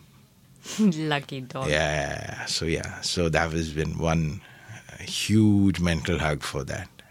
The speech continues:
Speaker 2: Yeah.
Speaker 1: Hmm. Okay. Choices. Villain or hero?
Speaker 2: I don't get any. There is nothing like hero in my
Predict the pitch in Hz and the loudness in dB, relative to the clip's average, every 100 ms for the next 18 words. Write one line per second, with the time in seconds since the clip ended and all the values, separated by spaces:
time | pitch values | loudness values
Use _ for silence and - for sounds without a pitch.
0 | - - - 190 170 143 143 - - - | -20 -10 -2 0 0 -4 -10 -18 -20 -20
1 | - - - - - - 349 175 139 - | -20 -20 -18 -16 -2 2 4 2 0 -4
2 | - - - - 285 226 - 151 - - | -20 -20 -6 6 10 10 8 2 2 2
3 | - - - - - - 226 277 302 294 | 0 -8 -20 -20 -20 4 8 10 10 6
4 | - 196 170 151 139 - - _ _ - | 4 4 4 0 0 -6 -12 _ _ -20
5 | - - - - - - - - - - | -20 -20 -20 -20 -20 -20 -20 -20 -20 -20
6 | - - - _ - - - - _ _ | -20 -20 -20 _ -20 -20 -20 -20 _ _
7 | - - - - - - _ - - 87 | -20 -20 -20 -20 -20 -20 _ -6 0 2
8 | 151 143 139 170 - 104 131 139 135 117 | 2 4 6 6 6 2 6 6 6 4
9 | 101 98 120 - 101 - - 151 160 165 | 4 4 4 6 4 2 4 8 10 8
10 | - 110 110 143 131 92 90 110 | 6 6 8 8 8 6 6 4